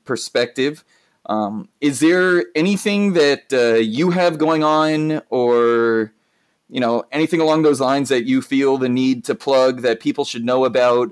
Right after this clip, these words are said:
about your life, about something you're doing, anything along those lines that we should know about?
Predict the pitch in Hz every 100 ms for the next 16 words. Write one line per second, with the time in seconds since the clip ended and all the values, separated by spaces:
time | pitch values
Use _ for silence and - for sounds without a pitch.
0 | - 117 107 107 - 120 151 165 160 156
1 | 151 147 135 123 120 113 - 139 156 143
2 | 127 143 143 139 135 131 147 156 151 135
3 | 131 135 131 123 131 135 147 127 120 113
4 | 123 120 120 131 143